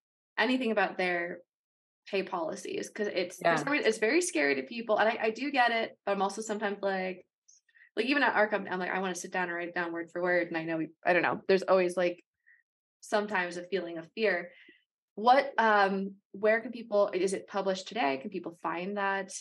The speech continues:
Speaker 1: Um, are able to look at it?
Speaker 2: Yeah. Um, they're all on our blog, and I can shoot you some of the, if you have show notes or something like that. Um, I think, like, Matt's article on the engineering, um, in particular was really of interest to folks, um, in tech because, like,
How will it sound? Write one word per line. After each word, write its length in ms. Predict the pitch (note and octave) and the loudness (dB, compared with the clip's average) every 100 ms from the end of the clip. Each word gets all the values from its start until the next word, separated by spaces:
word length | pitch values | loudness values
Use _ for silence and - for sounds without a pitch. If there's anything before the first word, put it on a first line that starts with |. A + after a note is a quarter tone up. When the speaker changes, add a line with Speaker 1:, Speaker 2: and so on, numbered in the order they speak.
| - | -4
Speaker 1:
Um, 380 | F3+ E3+ D#3 - - | -2 0 -2 -6 -10
are 60 | |
able 160 | E3+ F3 | -8 -4
to 60 | F3+ | -4
look 160 | G3 | -2
at 160 | G3 F#3 | -2 0
it? 280 | F#3 F3+ - _ - | -2 -6 -12 _ 2
Speaker 2:
Yeah. 420 | G3 C#4+ C#4+ F3 - _ - | 6 6 6 2 -4 _ 2
Um, 200 | F#3+ F#3+ | 4 6
they're 140 | G3+ | 8
all 140 | E3+ F#3 | 8 8
on 120 | A#3 | 6
our 100 | A#3+ | 4
blog, 340 | F3+ E3 E3+ | 6 6 6
and 100 | E3 | 2
I 40 | D#3 | -4
can 140 | E3+ | -6
shoot 160 | E3 F3+ | -4 -2
you 160 | A#2 D#3 | 0 -2
some 200 | - D3+ | -4 -6
of 120 | C#3+ | 0
the, 220 | C#3+ C3+ | 2 2
if 140 | C#3 D3 | 2 -2
you 60 | |
have 100 | C#3+ | -4
show 140 | - C3+ | -2 -2
notes 260 | C3+ C3+ | -4 -6
or 40 | C#3 | -8
something 240 | D3 C#3 | -6 -4
like 200 | C3 C3+ | -2 -2
that. 260 | C#3 C3 - | 2 2 2
Um, 220 | B2+ C3 | 0 -2
I 60 | - | -2
think, 220 | E3 C#3+ | -4 -2
like, 160 | C#3+ C#3 | -4 -2
Matt's 280 | C#3+ C#3 C#3+ | -2 0 0
article 340 | C3 C#3 C#3+ | -2 -2 0
on 260 | C3 G#2+ C3+ | 0 2 0
the 60 | A#2+ | -2
engineering, 760 | C#3 C#3 B2 B2+ C3+ D#3 E3+ | -2 -4 -6 -4 -4 -4 -4
um, 160 | D#3+ D#3 | -4 -2
in 140 | C#3 | -2
particular 500 | C#3+ - E3 F#3 G3+ | -4 -6 -2 4 6
was 240 | F#3+ D#3+ - _ _ _ _ - | 6 2 -2 _ _ _ _ 6
really 260 | G3+ G3 | 8 10
of 80 | F3 | 8
interest 320 | E3 - D3+ | 2 -2 -4
to 100 | D3+ | -4
folks, 320 | - C#3+ C#3+ _ - | 2 0 0 _ -2
um, 240 | D3+ C#3+ | 0 0
in 80 | D3 | 0
tech 320 | A3 F#3+ - | 2 2 0
because, 300 | D#3 D3 C3 | -4 -4 -4
like, 160 | C3+ | -4